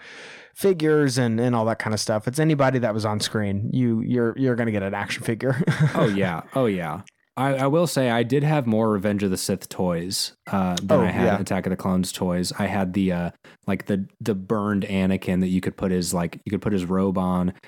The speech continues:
Speaker 2: and change his, change his head to be burned, uh, which was absurd. You could take his legs off and everything too.
Speaker 1: <laughs> Just inflicting pain on, uh, Anakin here. But, uh,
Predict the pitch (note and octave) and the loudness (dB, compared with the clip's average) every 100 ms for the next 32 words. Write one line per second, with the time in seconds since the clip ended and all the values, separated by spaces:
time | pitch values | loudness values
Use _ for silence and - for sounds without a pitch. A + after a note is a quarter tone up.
0 | - G#2 G2 G2+ F#2+ F#2 - - - G#2+ | -4 -2 0 0 2 0 -2 -6 -4 -2
1 | F#2+ F2+ - F#2+ F#2 F#2 F#2+ D#2+ F2 F2+ | 0 -2 -2 -4 -2 -2 -2 -2 -2 0
2 | F2 F2 - _ _ _ _ F#2+ F2+ F2+ | 0 -2 -4 _ _ _ _ -4 -2 -2
3 | - F#2 F2 - - _ _ G2 F#2+ - | 0 -2 -2 -4 -8 _ _ -6 -4 -2
4 | F#2 F#2 F2 F#2 - A#2+ G2 F#2 F#2 F2+ | 0 0 -2 -6 -8 -2 0 0 0 0
5 | F2+ F2+ F2 F#2+ F2+ F2+ F#2+ F2+ F#2+ F#2 | 0 -2 -2 -2 0 -2 -2 -2 0 0
6 | F#2 - _ D3 G#3 G#3+ E3 - A2+ - | 0 -6 _ -10 -8 -8 -8 -6 -6 -6
7 | - C3 - C#3 - A#2+ A2 B2 A#2 A2 | -4 -2 0 -2 0 0 2 2 2 0
8 | G#2+ A2+ A2 G#2+ G#2+ G2+ G#2+ A2 G#2+ - | 0 0 0 0 0 0 0 0 -2 -2
9 | G#2+ G#2 G#2+ G#2 A#2+ A2+ - C3 A#2+ | -2 0 0 0 0 -2 0 0 2